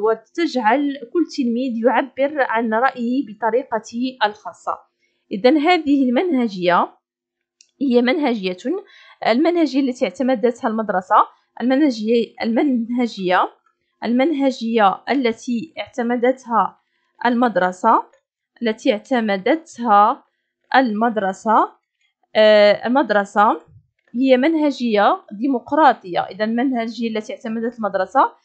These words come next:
هي منهجية تشاورية، منهجية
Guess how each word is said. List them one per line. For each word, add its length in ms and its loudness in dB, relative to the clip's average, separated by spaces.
هي 160 2
منهجية 760 -2
تشاورية، 1000 0
منهجية 840 2